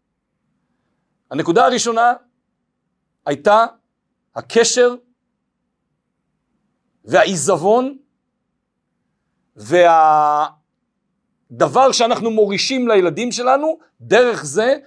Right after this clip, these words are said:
שיש קולנו, יש אחדות במסרים בין ההורים. הנקודה השנייה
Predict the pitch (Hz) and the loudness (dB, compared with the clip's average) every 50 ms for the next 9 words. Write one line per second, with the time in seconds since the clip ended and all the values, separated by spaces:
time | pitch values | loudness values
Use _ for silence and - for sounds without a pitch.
0 | _ _ _ - - 160 190 220 - - - _ - 202 196 185 180 180 170 147 | _ _ _ -8 0 2 2 2 2 -2 -6 _ -4 -2 -2 -2 -2 -2 -4 -4
1 | 120 98 - _ _ _ _ _ _ _ _ _ - 135 190 226 - - - 160 | -8 -10 -16 _ _ _ _ _ _ _ _ _ -2 0 2 2 2 0 -4 -4
2 | - 147 135 143 196 240 254 - - 156 135 135 147 151 147 - - - 160 147 | -4 -4 -6 -6 -6 -6 -6 -8 -12 -12 -8 -6 -6 -6 -6 -8 -8 -6 -6 -2
3 | 147 175 208 240 254 277 285 - _ _ _ _ _ - 110 151 180 185 175 160 | 0 0 0 0 -2 -6 -10 -16 _ _ _ _ _ -4 -2 0 0 2 2 2
4 | 151 139 123 123 104 87 _ _ _ _ _ _ _ _ _ _ _ _ _ _ | 2 2 -2 -6 -12 -16 _ _ _ _ _ _ _ _ _ _ _ _ _ _
5 | _ _ _ _ _ _ _ _ _ _ _ _ _ _ _ _ _ _ _ _ | _ _ _ _ _ _ _ _ _ _ _ _ _ _ _ _ _ _ _ _
6 | _ _ _ _ _ _ _ _ _ _ _ _ _ 120 135 143 135 156 175 214 | _ _ _ _ _ _ _ _ _ _ _ _ _ -12 -10 -8 -2 0 2 2
7 | 214 - - 180 180 185 208 226 | 2 2 0 -2 -2 0 0 0